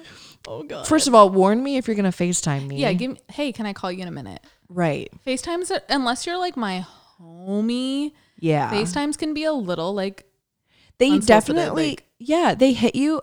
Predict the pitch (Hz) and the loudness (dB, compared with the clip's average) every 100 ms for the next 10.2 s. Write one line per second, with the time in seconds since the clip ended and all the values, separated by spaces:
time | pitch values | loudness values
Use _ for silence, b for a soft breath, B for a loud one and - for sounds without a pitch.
0 | _ - 214 233 214 202 - 175 190 220 | _ 0 2 2 2 0 0 2 4 4
1 | 214 220 233 208 285 302 269 240 208 202 | 2 2 2 2 0 -2 -2 -2 0 2
2 | 160 - 110 92 392 480 240 302 440 453 | 2 0 -4 -4 -6 -4 -4 -2 -4 -4
3 | 214 110 139 254 359 _ _ _ _ - | -6 -4 -6 -8 -10 _ _ _ _ -2
4 | 320 196 90 120 - - 269 269 269 - | 2 2 2 -2 -4 2 2 2 -2 -2
5 | 233 - 226 233 226 226 269 233 196 170 | -4 -4 -8 -8 -4 -4 -2 -2 0 0
6 | 196 208 208 185 170 151 139 156 202 214 | 2 2 2 0 0 0 2 4 4 4
7 | 202 196 208 185 175 202 202 185 311 - | 4 4 6 8 8 8 4 2 0 2
8 | 311 247 202 170 170 175 165 - 143 131 | 2 2 2 2 0 -4 -6 -6 -4 -4
9 | 139 - 135 - 127 - 107 98 185 185 | -6 -4 -4 -4 -8 -6 -8 -8 -10 -10
10 | 131 60 | -10 -12